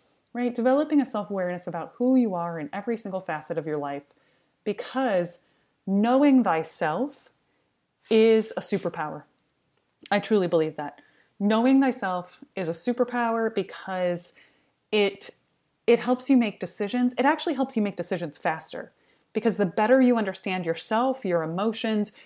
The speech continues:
your motivations, the cleaner and clearer your decision-making process is. When you know what your values are,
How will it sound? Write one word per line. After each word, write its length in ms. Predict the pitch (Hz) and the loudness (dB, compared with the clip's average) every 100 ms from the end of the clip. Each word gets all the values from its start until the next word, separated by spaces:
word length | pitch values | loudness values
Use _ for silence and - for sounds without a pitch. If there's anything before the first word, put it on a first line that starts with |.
| _ | _
your 160 | 190 190 | -2 0
motivations, 960 | 175 170 160 170 190 240 247 262 254 - _ _ _ _ _ _ - | 4 4 4 2 2 0 2 2 0 -14 _ _ _ _ _ _ -2
the 300 | 196 180 220 | 2 6 6
cleaner 680 | - - - 247 294 302 | 4 -8 4 6 8 6
and 160 | 240 202 | 4 2
clearer 640 | - 208 202 226 226 226 - | 0 -2 0 0 0 -2 -6
your 280 | 196 190 185 | -2 2 0
decision-making 680 | 175 196 175 180 165 165 151 | 0 -6 -4 -4 -4 -6 -6
process 400 | 160 147 160 160 | -6 -6 -6 -6
is. 340 | 147 - - _ _ _ - | -6 -10 -16 _ _ _ -2
When 200 | 214 226 | 4 6
you 160 | 339 | 6
know 160 | 226 196 | 6 6
what 160 | 247 | 4
your 100 | 240 | 4
values 600 | 196 214 208 240 254 254 | 0 0 2 2 0 0
are, 340 | 269 269 269 | -4 -4 -6